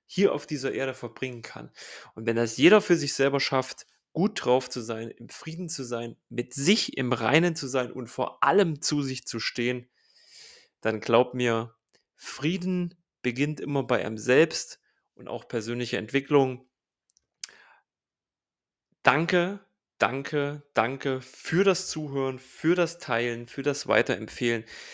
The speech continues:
Auch in den letzten Wochen durch diesen Impulsquelle, äh, Tacheles Talk sind wieder viele neue Follower und vor allem viele Wiedergaben dazugekommen, was mir einfach zeigt, dass es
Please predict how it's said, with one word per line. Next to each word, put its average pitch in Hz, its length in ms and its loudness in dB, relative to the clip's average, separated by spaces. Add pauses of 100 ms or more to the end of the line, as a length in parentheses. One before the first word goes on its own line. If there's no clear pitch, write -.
(240)
Auch 139 220 4
in 143 60 -2
den 135 120 4
letzten 139 400 0
Wochen 139 320 2
durch 175 280 4
diesen 120 300 -8
Impulsquelle, 107 960 -10 (400)
äh, 104 360 -4
Tacheles 127 540 -4
Talk 135 380 -2 (440)
sind 131 220 -4
wieder 127 220 0
viele 160 840 2 (360)
neue 127 340 4
Follower 151 760 2 (340)
und 156 300 -2
vor - 280 -8
allem 127 440 -6
viele 127 360 -8
Wiedergaben 127 600 -2
dazugekommen, 123 640 -6
was 123 160 -4
mir 120 80 -6
einfach 110 320 -8
zeigt, - 360 -2 (420)
dass 123 180 -4
es - 400 -8